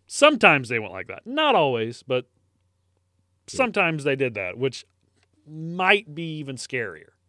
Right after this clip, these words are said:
Speaker 1: 'cause you don't know.
Speaker 2: So it's a, it's like, it's like a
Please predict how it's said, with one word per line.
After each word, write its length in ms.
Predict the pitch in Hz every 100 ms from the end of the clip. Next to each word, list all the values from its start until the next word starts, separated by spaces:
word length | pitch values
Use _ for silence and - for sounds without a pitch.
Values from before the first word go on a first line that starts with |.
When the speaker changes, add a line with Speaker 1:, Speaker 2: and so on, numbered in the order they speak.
| _ _
Speaker 1:
'cause 320 | - 160 - 185
you 100 | -
don't 460 | - 160 - 139
know. 200 | 170 156 -
Speaker 2:
So 100 | 117
it's 80 | 104
a, 200 | 104 -
it's 160 | 120 120
like, 200 | 113 - -
it's 100 | 113
like 100 |
a 120 | 110